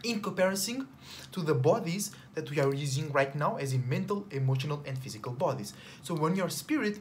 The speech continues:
your space, jumps into that, uh, vehicle, into that creation that is lighter than the actual creations you are in right now, it can fly, it can float to higher,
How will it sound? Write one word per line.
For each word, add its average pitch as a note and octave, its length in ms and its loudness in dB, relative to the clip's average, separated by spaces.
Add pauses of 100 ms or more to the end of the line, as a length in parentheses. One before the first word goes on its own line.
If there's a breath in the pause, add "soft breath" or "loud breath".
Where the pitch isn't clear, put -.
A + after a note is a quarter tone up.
(100)
your C#3+ 220 2
space, F3 640 -4 (400 loud breath)
jumps G#3 360 2
into F3 240 0
that, C#3+ 320 0 (640)
uh, A#2 320 2 (180)
vehicle, D#3+ 500 0
into D3 240 -4
that D3 260 -2
creation F3+ 680 -2 (160 loud breath)
that C#3+ 140 -4
is C3 180 0
lighter D3 340 2
than C3+ 280 2
the C3 240 0
actual C#3 480 0
creations C3+ 440 0
you C3 80 0
are A#2+ 60 0
in C3 180 2
right A#2+ 240 -2
now, A#3 280 -4 (240 loud breath)
it D#3+ 120 -8
can D3+ 160 -2
fly, A#3+ 440 -2
it - 180 -4
can E3 140 -2
float G3 380 -2
to C3+ 80 -4
higher, F3 460 -2